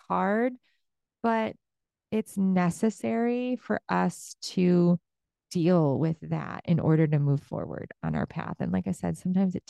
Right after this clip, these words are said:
takes, it takes a lot, but, uh, it's definitely worth it in the end, especially when you can just cut that piece out and let it go. So,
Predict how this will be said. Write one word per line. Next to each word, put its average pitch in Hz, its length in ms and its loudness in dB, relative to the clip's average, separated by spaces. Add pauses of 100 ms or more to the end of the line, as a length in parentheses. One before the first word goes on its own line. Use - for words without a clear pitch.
takes, - 320 -10 (480)
it - 120 -6
takes - 300 -2
a 190 60 4
lot, 175 440 0 (320)
but, 165 300 -2 (520)
uh, 156 100 -8 (360)
it's - 160 -4
definitely 233 420 0
worth 151 260 2
it - 160 -6 (120)
in 165 120 0
the 135 140 -2
end, 165 260 -8 (280)
especially - 400 -2
when 170 140 4
you 113 100 4
can 160 300 2 (360)
just 180 180 0 (160)
cut 240 260 -2
that 202 260 -2
piece 196 420 -6
out 165 340 2 (220)
and 156 480 -2 (720)
let 151 300 4
it - 140 -2
go. - 340 -2 (580)
So, - 340 -4